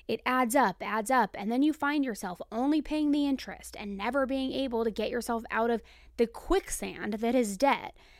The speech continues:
I mean, how many of you wish that there was a better solution to paying off your debt?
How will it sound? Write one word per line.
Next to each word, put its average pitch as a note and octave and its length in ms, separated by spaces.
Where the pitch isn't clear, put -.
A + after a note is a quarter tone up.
I - 80
mean, A#3+ 180
how B3 180
many D4+ 200
of C4 80
you C#4+ 180
wish A#3+ 280
that C4+ 140
there C4 140
was B3+ 140
a B3 80
better A#3 220
solution A3+ 580
to G3+ 60
paying A3 300
off A#3 180
your G#3 100
debt? A3 320